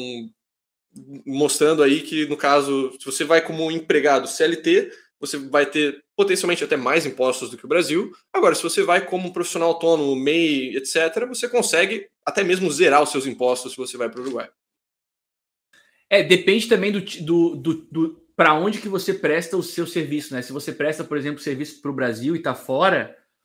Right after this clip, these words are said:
Speaker 2: possivelmente é melhor que você tenha uma P J no Brasil, né? Porque algumas empresas podem não querer pagar
Speaker 1: Pode não
Speaker 2: pra fora do
Speaker 1: pagar,
Speaker 2: Brasil.
Speaker 1: et cetera. Uhum.
Speaker 2: É, deve, a-, assim,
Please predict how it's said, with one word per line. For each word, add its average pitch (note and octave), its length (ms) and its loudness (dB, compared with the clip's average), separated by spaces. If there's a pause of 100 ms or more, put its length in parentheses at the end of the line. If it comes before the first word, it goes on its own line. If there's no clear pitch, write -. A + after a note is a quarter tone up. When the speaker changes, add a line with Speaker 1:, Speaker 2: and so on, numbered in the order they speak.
Speaker 2:
possivelmente E3 480 -4
é F3 40 -2
melhor D#3 240 0
que D#3+ 60 -10
você D#3+ 180 -8
tenha D#3+ 160 -4
uma D#3+ 100 -4
P D#3 120 -2
J D3+ 260 -2
no D3+ 140 -4
Brasil, D#3 480 0
né? A#2+ 240 -6 (400)
Porque - 220 -2
algumas C3+ 320 0
empresas D3 540 -2
podem D3 260 0
não D3+ 140 -4
querer D3+ 200 -2
pagar C3+ 380 4
Speaker 1:
Pode C#3+ 140 8
não C3+ 60 0
Speaker 2:
pra C#3+ 140 -2
fora C#3+ 280 -2
do A#2 60 -6
Speaker 1:
pagar, B2+ 240 2
Speaker 2:
Brasil. A#2+ 240 -2
Speaker 1:
et C3 40 -4
cetera. - 320 -10 (220)
Uhum. A#2+ 200 -8
Speaker 2:
É, C#3 280 2
deve, D3+ 300 0
a-, E3+ 160 0
assim, G#3 180 -2